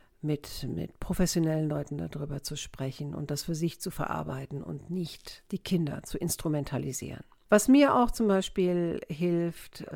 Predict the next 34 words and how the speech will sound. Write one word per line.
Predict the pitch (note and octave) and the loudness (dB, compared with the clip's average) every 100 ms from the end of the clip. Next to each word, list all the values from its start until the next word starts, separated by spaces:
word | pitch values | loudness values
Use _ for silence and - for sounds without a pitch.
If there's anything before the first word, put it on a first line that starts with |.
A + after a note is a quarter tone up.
| E3 | -10
kann | - E3 F3 F3 E3 - | -4 0 2 0 0 -2
sein | D#3 D#3+ D#3 D#3 D#3 D#3+ D#3+ | -2 -2 0 -2 -2 -2 -4
Musik. | - F#3 G3+ F3+ F3 - - - | -4 0 0 0 -6 -12 -20 -4
Wobei | G3+ A#3 | 6 6
ich | A3+ | 6
nicht | B3+ - | 2 4
viel | B3 | 4
Musik | A3+ G#3 G#3+ A3 | 6 6 2 2
höre, | G#3+ A3+ B3+ C#4+ D#4+ - - _ - - | 4 6 6 2 0 -12 -20 _ -20 -8
aber | - F3+ G3 | 2 6 6
ich | F#3+ | 6
erinnere | F#3 B3 B3 | 6 6 6
mich | A3 G#3+ - | 6 2 0
noch | F#3 F3+ - | 0 -2 -4
sehr, | - G3 G3+ | 0 4 4
sehr | G3+ F3+ | 4 0
gut | F#3 F#3 - - - | -4 -6 -8 -10 -6
an | D#3+ E3 E3 E3 | -4 -2 -4 -6
Lieder, | E3+ F#3 G3 F#3+ E3+ E3 E3 | -4 -2 0 0 -2 -2 -6
die | - F3 D#3+ | -6 -6 -4
in | E3 E3 E3 D#3+ - F3+ | -2 -2 -2 -2 -4 -6
bestimmten | E3+ - A3 A#3+ G#3 | -2 4 4 4 2
Situationen, | G3 - F3 E3+ - E3 D#3+ D#3 | 0 0 -2 -4 -6 -6 -4 -2
die | D#3 D#3 | -4 -4
für | D#3 | -2
mich | E3+ F#3+ | -2 -2
schwer | - - F3 F3 E3 | -6 -4 0 0 0
waren, | D3+ C3+ C#3+ E3 D#3+ - _ _ - | -2 -2 -4 -4 -8 -16 _ _ -2
mich | G#3+ A3 B3+ | 4 4 6
angesprochen | A3+ F3+ - C3+ C3+ C3+ | 4 2 -2 -4 -6 -8
haben, | C3 F#2+ - D#3 - _ - - | -8 -8 -10 -14 -16 _ -20 2
mir | G3 G#3 | 8 8
geholfen | G3 E3 F#3+ F#3+ F#3 D3+ | 8 6 4 4 0 -2
haben | C#3+ D3+ D3+ - G#2 D3+ | -2 -4 -6 -8 -10 -12